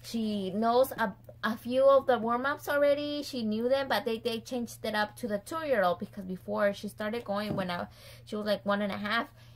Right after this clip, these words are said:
And, um, now I don't remember how many months she's been in that, but, uh, she's has a while there, and, um, she likes it.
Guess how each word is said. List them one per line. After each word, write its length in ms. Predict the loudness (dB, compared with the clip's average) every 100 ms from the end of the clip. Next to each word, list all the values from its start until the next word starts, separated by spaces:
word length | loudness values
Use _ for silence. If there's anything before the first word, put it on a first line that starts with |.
| -2
And, 260 | 0 2
um, 640 | 2 2 2 2 -4 -10 -14 -18 -20 -20 -20 -20 -8
now 180 | -2 0
I 40 |
don't 120 | 0 0
remember 340 | 0 0 -2
how 140 | -4
many 160 | -4 0
months 280 | 0 -2 -6
she's 160 | -8
been 200 | -4 -2
in 140 | -2 -2
that, 240 | -2 0
but, 260 | 0 2 0 -6 -16 -14 -4
uh, 240 | 0 0
she's 180 | -2 -4 -6
has 340 | -6 -6 -4 -4 -4
a 80 | -2
while 380 | 0 2 2 4
there, 300 | 4 4 0
and, 320 | 0 0 2
um, 320 | 2 0 0
she 200 | -6 -6
likes 480 | 0 2 2 -2 -4
it. 360 | -2 -2 -4